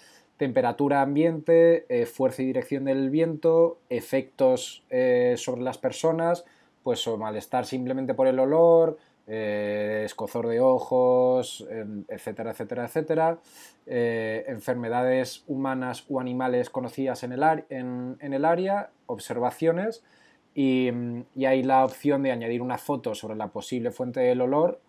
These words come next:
y, y un pie de foto sobre la imagen. Y si, mm, y una vez así, una vez hagáis el reporte, pues por ejemplo,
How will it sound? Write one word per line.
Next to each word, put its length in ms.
y, 1160
y 140
un 160
pie 180
de 120
foto 520
sobre 1160
la 140
imagen. 460
Y 200
si, 680
mm, 960
y 80
una 140
vez 160
así, 360
una 220
vez 440
hagáis 300
el 100
reporte, 420
pues 140
por 120
ejemplo, 420